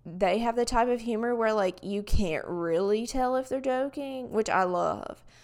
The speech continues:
But, like, when it's directed to me, I was so embarrassed because he was like, "This is fake.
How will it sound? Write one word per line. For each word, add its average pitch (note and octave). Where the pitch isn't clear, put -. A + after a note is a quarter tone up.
But, -
like, G#3+
when G#3+
it's -
directed A3+
to A#3+
me, F#3+
I G3+
was A#3+
so G#3
embarrassed F#3+
because A3+
he A3
was A3
like, F#3+
"This G3+
is C#4+
fake. D#3